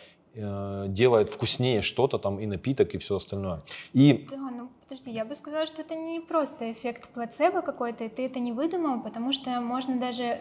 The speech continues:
Speaker 2: погуглить, э, промышленный сбор трав
Speaker 1: Ага.
Speaker 2: и, ну, в общем-то, ручной сбор. И я даже могу сейчас про это не рассказывать, просто посмотрите, и всё станет понятно, в общем-то, и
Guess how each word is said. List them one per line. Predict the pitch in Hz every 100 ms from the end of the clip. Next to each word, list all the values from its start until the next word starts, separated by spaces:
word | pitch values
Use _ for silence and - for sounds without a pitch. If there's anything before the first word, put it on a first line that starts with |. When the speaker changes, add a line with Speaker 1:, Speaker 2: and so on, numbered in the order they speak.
| -
Speaker 2:
погуглить, | 254 269 233 214 214
э, | - 214
промышленный | - 233 330 - 294 269
сбор | 220 233 240
трав | - 240 240 233 - - -
Speaker 1:
Ага. | 107 98 185
Speaker 2:
и, | 294 311
ну, | 262 240
в |
общем-то, | 247 - 247 247
ручной | 240 - 247 240
сбор. | 220 262 330 - - - -
И | 233
я | 233 240
даже | 220 247
могу | 240 240
сейчас | - 226
про | - 226
это | 240
не | 233
рассказывать, | 226 - 349 320 269
просто | - 214 - -
посмотрите, | 202 233 226 311 320 269
и | 240 233 240
всё | 233 - 277
станет | 277 240 240 226
понятно, | 226 226 254 254 226 214 208
в |
общем-то, | 214 - 214
и | 220